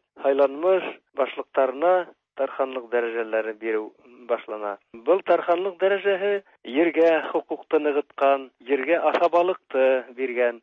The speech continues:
Менә безнең, э, күп ару башлыктары менә шулай тарханлык дәрәҗәһе алгач, ергә асабалык хокукы алгандар. Был хокук, э, безнең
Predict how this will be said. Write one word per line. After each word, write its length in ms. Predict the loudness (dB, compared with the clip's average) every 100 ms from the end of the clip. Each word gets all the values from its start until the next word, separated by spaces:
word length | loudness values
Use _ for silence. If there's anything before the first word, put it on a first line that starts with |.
| -8
Менә 180 | -2 -2
безнең, 400 | -2 -2 -4 -6
э, 160 | -16 -8
күп 180 | -4 -4 _ _ -6
ару 260 | 0 0 2
башлыктары 800 | 0 -2 -6 -6 -2 0 0 -4 _ _
менә 220 | -8 -6 0
шулай 280 | 2 2 -2 _
тарханлык 540 | -2 -2 -2 -2 -4 -2
дәрәҗәһе 500 | 0 0 -2 -6 -6
алгач, 400 | -4 2 2 0 _ _
ергә 560 | -4 -2 2 2 2
асабалык 480 | 0 0 0 0 -2
хокукы 560 | -4 -8 -2 0 4 4
алгандар. 680 | 4 0 -4 -4 -2 -4 -6 _
Был 400 | -6 -2 -2 -4 -8
хокук, 440 | -8 -4 -6 -6 -16
э, 280 | -20 -20 -12
безнең 400 | -8 -2 -2 -4